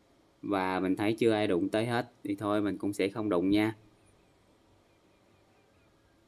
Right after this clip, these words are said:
Đâu đó thì tầm khoảng, à, bắt đầu trưa ngày mai thì mọi người sẽ bắt đầu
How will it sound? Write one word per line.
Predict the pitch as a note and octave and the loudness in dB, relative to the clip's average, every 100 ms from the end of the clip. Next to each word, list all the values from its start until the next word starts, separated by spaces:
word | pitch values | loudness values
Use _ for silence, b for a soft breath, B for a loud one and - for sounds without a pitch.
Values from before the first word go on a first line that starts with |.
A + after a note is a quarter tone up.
| _ _ _ _ _ _ _ _ _ _ _ _ _ - | _ _ _ _ _ _ _ _ _ _ _ _ _ -4
Đâu | A#2 A2+ | 2 4
đó | A2+ B2+ | 4 4
thì | B2 | 2
tầm | G#2+ F#2 F#2+ | 2 0 0
khoảng, | F#2+ E2+ F2+ G#2+ | 0 -2 0 0
à, | A2+ | 0
bắt | A#2 B2+ | -2 -2
đầu | G#2+ F#2 F2 | 2 2 2
trưa | A2+ G#2+ A2 | 8 10 10
ngày | G#2+ | 8
mai | G2 G#2 A2 | 4 2 2
thì | G2 | 0
mọi | F#2+ | 0
người | F#2+ F#2 | -2 -2
sẽ | G2 | -4
bắt | A#2 | -4
đầu | A#2+ F#2+ F#2+ F#2 | -2 0 -2 -4